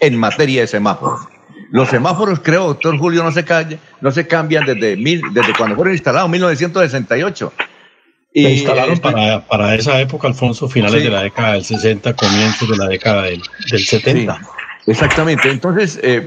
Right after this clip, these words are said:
Speaker 1: por problemas diferentes de contratación, eh, usted, eh, entonces, Oscar,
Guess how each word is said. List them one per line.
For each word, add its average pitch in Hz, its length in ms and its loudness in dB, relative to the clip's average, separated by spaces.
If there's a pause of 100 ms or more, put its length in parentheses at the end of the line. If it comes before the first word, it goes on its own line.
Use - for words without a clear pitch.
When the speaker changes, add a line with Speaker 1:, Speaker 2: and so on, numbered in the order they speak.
Speaker 1:
por 127 180 0
problemas 180 440 0
diferentes 127 800 0
de 101 100 0
contratación, 101 760 0 (600)
eh, 113 380 2
usted, 175 680 -2
eh, 117 180 2
entonces, 139 500 -4
Oscar, 139 560 0